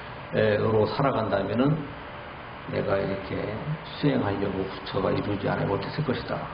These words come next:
누구나 다 이렇게 괴로움은 찾아올 것이고, 그리고 또 그러한 괴로움 때문에, 에, 부처님도, 에, 영원한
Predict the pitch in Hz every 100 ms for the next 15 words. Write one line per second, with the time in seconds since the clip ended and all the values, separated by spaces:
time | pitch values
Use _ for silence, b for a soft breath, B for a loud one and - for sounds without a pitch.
0 | - - - - - - - - - -
1 | - - - - - - - - 104 110
2 | 143 156 151 147 139 - 143 127 95 -
3 | - - - - 123 123 123 120 113 135
4 | 143 110 - - - - - - - -
5 | - - - - 113 110 127 - 123 139
6 | 131 110 107 151 156 156 117 104 113 117
7 | 101 - - - - - - - - -
8 | - 101 98 95 95 - 113 98 92 101
9 | 101 95 - - - - - - - 143
10 | - - - - - - - - - -
11 | - - - - - - - - - 107
12 | 120 143 143